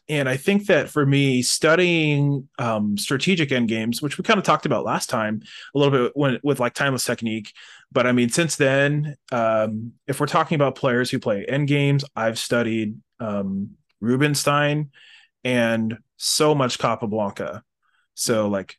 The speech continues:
Cyrus Lakdawala's move by move book and, um, the classic Capablanca's Best Endings by Chernev, uh, even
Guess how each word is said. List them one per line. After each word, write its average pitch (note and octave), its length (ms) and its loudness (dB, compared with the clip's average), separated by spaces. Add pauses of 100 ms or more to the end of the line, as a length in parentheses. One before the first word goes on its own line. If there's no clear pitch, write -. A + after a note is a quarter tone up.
Cyrus D#3 380 4
Lakdawala's B2+ 720 4
move C3+ 220 0
by C3+ 140 2
move B2 260 2
book A#2+ 320 2 (220)
and, G#2+ 580 -2
um, G2+ 640 -6 (420)
the C#3+ 80 2
classic C#3 720 2
Capablanca's B2 720 0
Best A#2 260 -2
Endings A#2 380 0
by G2+ 180 -2
Chernev, A2 760 -2 (340)
uh, A2 200 -2
even D3 680 0